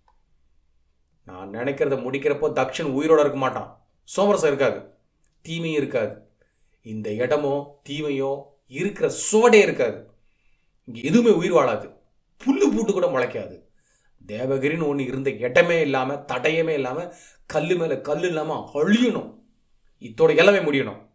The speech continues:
முடியணும், முடியும்." கோபால் அப்படியே பார்க்குறாரு. தேவகிரியோட ஒண்ணுமே, ஒண்ணுமே தெரியாத இன்னசென்ட் தப்பிச்சிருவாங்கல்ல, கொஞ்சம் நம்பிக்கை வருது. இருந்தாலும் தெய்வீ அஸ்திரங்கள்லாம்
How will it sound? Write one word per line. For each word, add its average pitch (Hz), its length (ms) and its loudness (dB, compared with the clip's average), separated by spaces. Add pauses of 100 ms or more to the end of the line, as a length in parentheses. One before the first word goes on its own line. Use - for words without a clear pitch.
(100)
முடியணும், 214 560 2 (220)
முடியும்." 180 640 -4 (2500)
கோபால் 113 340 -14
அப்படியே 110 260 -14
பார்க்குறாரு. 104 440 -18 (480)
தேவகிரியோட 131 880 -6
ஒண்ணுமே, 139 540 -8
ஒண்ணுமே 147 380 -8
தெரியாத 139 380 -4
இன்னசென்ட் 123 480 -10
தப்பிச்சிருவாங்கல்ல, 113 680 -10 (380)
கொஞ்சம் 135 240 -4
நம்பிக்கை 117 380 -6
வருது. 113 180 -6
இருந்தாலும் 151 760 -10 (460)
தெய்வீ 196 380 -2
அஸ்திரங்கள்லாம் 131 1300 -10